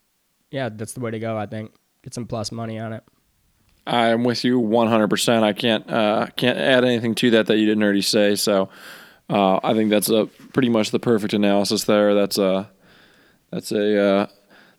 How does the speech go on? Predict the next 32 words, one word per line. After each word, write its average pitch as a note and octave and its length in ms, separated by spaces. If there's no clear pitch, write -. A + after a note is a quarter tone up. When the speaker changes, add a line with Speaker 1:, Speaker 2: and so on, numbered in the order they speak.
Speaker 2:
that's G#2+ 200
the A#2 60
one A2 200
that G2+ 160
I - 1040
had A2+ 140
the G#2+ 80
exact G#2+ 340
same G#2 180
thought G2+ 260
on. G#2 260
Uh, A2 340
Alex C#3+ 380
Bruce D3+ 360
Lee C#3+ 160
Caceres C3 540
versus, A#2 440
uh, A2+ 240
Choi B2+ 320
Soo B2 380
Woo, C3 440
Choi C3+ 180
Sung B2+ 280
Woo, C3+ 340
or B2+ 140
Sung C3 300
Woo A#2+ 160
Choi. A#2+ 520
Sorry, A2+ 480
um, G2 380
Caceres B2 420
plus, - 460